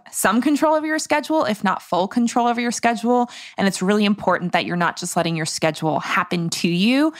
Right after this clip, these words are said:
but that you're actually taking charge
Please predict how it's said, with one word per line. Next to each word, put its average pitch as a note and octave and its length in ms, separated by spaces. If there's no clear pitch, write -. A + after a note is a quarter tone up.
but - 160
that F#3 180
you're F3 140
actually E3 680
taking F#3+ 300
charge F3+ 720